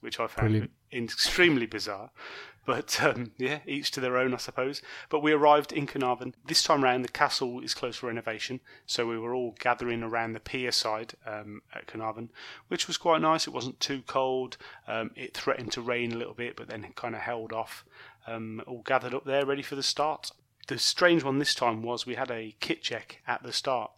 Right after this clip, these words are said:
Speaker 1: Um, there'd been
Speaker 2: Yeah.
Speaker 1: some weather warnings put out by Rat Race to say that the wind was up on the summit and it was cold and it was looking,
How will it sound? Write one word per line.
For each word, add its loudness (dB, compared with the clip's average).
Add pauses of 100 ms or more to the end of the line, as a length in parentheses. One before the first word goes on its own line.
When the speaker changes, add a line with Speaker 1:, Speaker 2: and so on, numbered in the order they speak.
Speaker 1:
Um, -4
there'd -4
been 6
Speaker 2:
Yeah. 6
Speaker 1:
some 2
weather -2
warnings -4
put -6
out -4
by 0
Rat -4
Race -6
to -4
say -2 (360)
that -4
the -12
wind -2
was -4
up -6
on -4
the -6
summit 0
and -10
it -10
was -8
cold -2
and -6
it -6
was -6
looking, -2